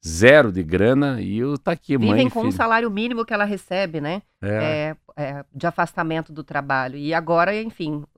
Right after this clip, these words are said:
Speaker 2: vão estudar numa
Speaker 1: Não, os
Speaker 2: universidade
Speaker 1: dois são,
Speaker 2: pública.
Speaker 1: é, e ele, e ele muito pequenininho, coitadinho, foi diagnosticado com epilepsia.
Speaker 2: Ah, ele também tem um
Speaker 1: É,
Speaker 2: problema
Speaker 1: que é
Speaker 2: de
Speaker 1: uma
Speaker 2: saúde,
Speaker 1: síndrome
Speaker 2: né?
Speaker 1: neurológica, mas foi resolvendo e foi passando os espasmos e as,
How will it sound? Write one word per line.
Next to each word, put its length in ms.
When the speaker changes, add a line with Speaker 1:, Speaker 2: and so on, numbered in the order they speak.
Speaker 2:
vão 200
estudar 220
numa 180
Speaker 1:
Não, 120
os 60
Speaker 2:
universidade 240
Speaker 1:
dois 100
são, 200
Speaker 2:
pública. 200
Speaker 1:
é, 200
e 80
ele, 140
e 60
ele 160
muito 280
pequenininho, 500
coitadinho, 480
foi 180
diagnosticado 800
com 220
epilepsia. 800
Speaker 2:
Ah, 240
ele 160
também 260
tem 100
um 20
Speaker 1:
É, 120
Speaker 2:
problema 180
Speaker 1:
que 60
é 40
Speaker 2:
de 60
Speaker 1:
uma 140
Speaker 2:
saúde, 160
Speaker 1:
síndrome 220
Speaker 2:
né? 60
Speaker 1:
neurológica, 640
mas 200
foi 160
resolvendo 840
e 220
foi 240
passando 440
os 180
espasmos 720
e 80
as, 220